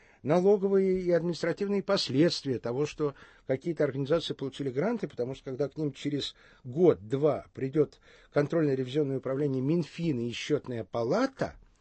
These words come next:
в маленькую локальную организацию где-нибудь в Алтайском крае, вот я посмотрю, что это такое будет. Поэтому, а, корень в чем? Корень в том, что решили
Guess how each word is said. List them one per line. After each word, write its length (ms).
в 180
маленькую 560
локальную 460
организацию 540
где-нибудь 480
в 160
Алтайском 520
крае, 400
вот 260
я 300
посмотрю, 440
что 140
это 100
такое 300
будет. 300
Поэтому, 560
а, 260
корень 400
в 80
чем? 420
Корень 280
в 80
том, 280
что 340
решили 580